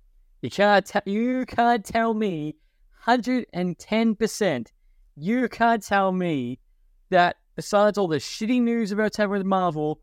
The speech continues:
that both Loki and Echo haven't been an absolute hundred percent pure Marvel to the T. And this is why you should not lose faith and stay on the Marvel trend and not just go,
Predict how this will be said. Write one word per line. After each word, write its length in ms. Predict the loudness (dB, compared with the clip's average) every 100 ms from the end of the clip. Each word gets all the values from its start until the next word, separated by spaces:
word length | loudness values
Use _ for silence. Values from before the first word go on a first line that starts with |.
| _
that 140 | -8
both 220 | 0 0 0
Loki 760 | -6 -2 2 0 -2 -6 -6 -10 _ _ -10
and 100 | -10 _
Echo 440 | -4 0 0 0 -4 _
haven't 400 | -6 -2 -2 0
been 240 | 0 0 0
an 60 | -8 -2
absolute 440 | -2 -2 -2 -2
hundred 340 | -2 -4 -2
percent 380 | -2 -2 -2 -2 -6
pure 340 | 0 2 2
Marvel 480 | 4 4 4 2 -4 _ _
to 280 | -4 -2 -2
the 180 | -2 -4
T. 680 | -4 -2 0 0 -2 -6 -10 _ _ _ _ _ _ _ _
And 180 | -2 0
this 160 | 0 -4
is 80 |
why 220 | -4 2 2
you 200 | 0 -6 _ _
should 220 | -10 -6
not 340 | -4 4 2 4
lose 260 | -4 -4
faith 340 | -2 0 0 -2 _ _ _ -8
and 160 | -6
stay 360 | -6 0 2 4
on 120 | 4
the 80 | 2
Marvel 340 | 0 -2 -4
trend 400 | -4 -4 -2 -2
and 180 | -4 -2
not 200 | 0 0
just 200 | -4 -4
go, 300 | 0 0 0